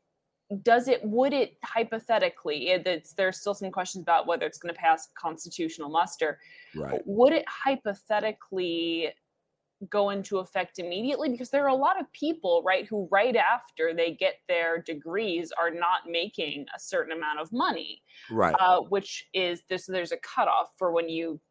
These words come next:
Speaker 1: are, are not able to receive that forgiveness anymore.
Speaker 2: Right.
Speaker 1: So presumably, like, that would hopefully change, or does it, like, when does it stop? When,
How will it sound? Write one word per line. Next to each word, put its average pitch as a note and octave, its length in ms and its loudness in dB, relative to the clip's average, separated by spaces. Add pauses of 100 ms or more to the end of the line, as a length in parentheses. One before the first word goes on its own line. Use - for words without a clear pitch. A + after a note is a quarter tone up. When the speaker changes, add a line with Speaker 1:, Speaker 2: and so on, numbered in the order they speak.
(140)
Speaker 1:
are, D3+ 280 -2 (280)
are E3+ 140 4
not E3 300 0 (160)
able D#3+ 280 -2
to - 160 -12
receive D#3+ 540 -4
that D3 220 -2 (100)
forgiveness F3 680 -2
anymore. C#3 460 -8 (340)
Speaker 2:
Right. D2 260 -8 (1000)
Speaker 1:
So A#3+ 320 6
presumably, G#3+ 1200 -2
like, F3 460 2 (960)
that F#3+ 420 2
would F#3 180 0
hopefully G#3 800 -2
change, F3+ 640 -4
or G3 80 0
does F#3+ 220 2
it, - 100 0
like, F3 180 6
when A#3+ 480 2
does C#4 200 2
it - 160 -6
stop? - 400 2
When, A3 200 2